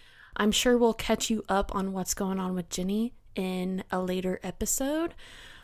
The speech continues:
but I just got back from a run slash walk because I have not worked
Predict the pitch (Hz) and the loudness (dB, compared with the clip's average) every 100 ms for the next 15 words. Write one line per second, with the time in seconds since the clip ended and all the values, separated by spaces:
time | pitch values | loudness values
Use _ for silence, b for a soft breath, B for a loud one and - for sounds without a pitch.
0 | B - 220 - 214 269 330 262 240 254 | B 8 8 8 6 6 4 6 6 6
1 | - 254 226 190 190 202 - - 196 190 | 4 4 4 6 4 2 -4 0 2 0
2 | 190 185 180 180 170 B B B B - | -2 -2 0 -2 -2 B B B B 0
3 | 190 196 196 185 180 - 160 156 - - | 4 4 2 -4 -6 -4 -4 -4 -8 -10
4 | 185 - 160 175 180 - - - - - | -10 -8 -8 -6 -6 -8 -16 -20 -20 -20
5 | - - 190 185 170 147 147 165 - - | -20 2 4 4 0 -4 -4 -6 -6 -14